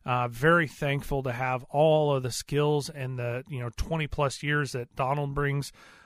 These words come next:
Harlan, Jim, both of them. Jim's been with us probably getting close to thirty years.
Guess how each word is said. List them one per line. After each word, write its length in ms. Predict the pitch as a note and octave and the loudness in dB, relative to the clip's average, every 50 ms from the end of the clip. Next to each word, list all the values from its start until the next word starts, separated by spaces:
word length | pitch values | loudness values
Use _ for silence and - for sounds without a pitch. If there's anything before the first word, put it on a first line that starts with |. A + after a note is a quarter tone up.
| _ _ | _ _
Harlan, 520 | - D#3+ D3+ D3+ D3 D3 D3 D3 D3 C#3 | 4 6 6 8 8 6 4 4 2 0
Jim, 360 | B2 B2+ C#3 C#3+ D3 D3+ D3 C3+ | -2 0 4 4 4 4 2 2
both 300 | - C#3 C#3 C3 - D3+ | 2 0 0 0 -2 -4
of 80 | C#3 | -4
them. 300 | C3 C#3+ C#3 C#3+ C#3+ C3 | -2 0 0 0 -2 -2
Jim's 320 | A#2 C3 D3 F3 F#3 D#3+ - | 0 2 2 2 0 -2 -2
been 240 | D3+ C#3+ C#3+ C#3 | -2 -2 -2 0
with 200 | C3+ C3 B2+ - | 0 -2 0 0
us 140 | C3+ B2+ A#2+ | -2 -2 -2
probably 460 | - - - B2 C3 D3 D#3 E3 D#3+ | -4 -6 -4 -4 -2 -2 -2 -2 -2
getting 240 | D3+ D#3 D#3 D3 C3 | -2 -4 -4 -6 -8
close 280 | - - D3+ D3+ C#3 - | -6 -2 -2 -2 -2 -4
to 80 | - C3 | -6 -8
thirty 320 | - - D3 C#3+ D3 D3 | -4 -4 -2 -2 -2 -4
years. 440 | C#3 C#3 C#3+ D3 D3 D3 D3 - - | -4 -2 -2 0 0 -2 -2 -6 -12